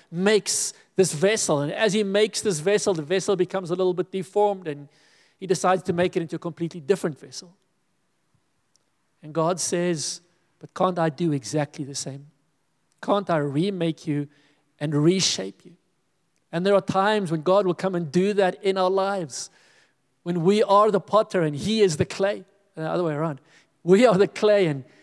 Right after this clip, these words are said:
He is the potter. He will shape us and He will form us. And just as we think He's finished forming us, He'll say,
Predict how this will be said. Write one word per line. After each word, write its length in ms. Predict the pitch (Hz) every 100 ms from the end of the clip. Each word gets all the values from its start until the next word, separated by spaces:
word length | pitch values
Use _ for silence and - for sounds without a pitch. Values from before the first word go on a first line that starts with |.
| _ -
He 260 | 214 254
is 140 | 240 160
the 80 |
potter. 480 | 165 156 139 123 113 _ _ _ _ _ _ _ _ _ _ _ _ _ _
He 180 | - 220
will 140 | 214
shape 500 | 180 - - 233 226
us 140 | 190 175
and 80 | 190
He 140 | 220
will 160 | 220 202
form 420 | - 226 233 214
us. 140 | 175
And 120 | 165 151
just 200 | 240 240
as 140 | 175
we 140 | 202
think 500 | 175 - 269 262 - - - -
He's 240 | 220 214 -
finished 500 | - 269 269 254 -
forming 520 | - 262 277 262 226
us, 280 | 202 - -
He'll 120 | 202
say, 480 | - 208 202 190